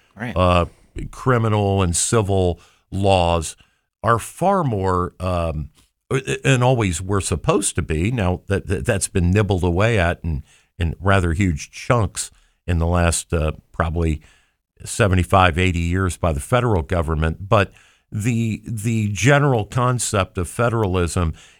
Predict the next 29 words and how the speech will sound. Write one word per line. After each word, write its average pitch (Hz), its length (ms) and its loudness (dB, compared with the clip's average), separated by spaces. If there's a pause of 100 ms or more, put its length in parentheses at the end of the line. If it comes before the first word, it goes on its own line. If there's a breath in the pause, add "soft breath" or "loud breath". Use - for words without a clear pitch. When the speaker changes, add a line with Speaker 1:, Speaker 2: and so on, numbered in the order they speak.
(120 loud breath)
Speaker 2:
is 87 360 0
the 92 160 0
federal 139 420 2
government 95 580 -2
has 90 220 -4
very 143 420 -2
limited 113 640 0
powers, 82 460 0
very 120 340 0
limited 104 680 0
purview. 78 600 0 (420 loud breath)
That 113 380 2
was 117 440 0
the 98 140 -2
basis 107 560 0
for 98 180 -2
the 82 140 -2
Dobbs 101 540 0
decision, 76 640 -6 (340 soft breath)
which 101 300 -4
said 95 340 -2
the 92 80 -6
topic 113 640 -2
of 90 160 -4
abortion 107 760 -6 (600)
is 117 200 0
a 117 120 0
state - 540 -4
topic. - 560 -2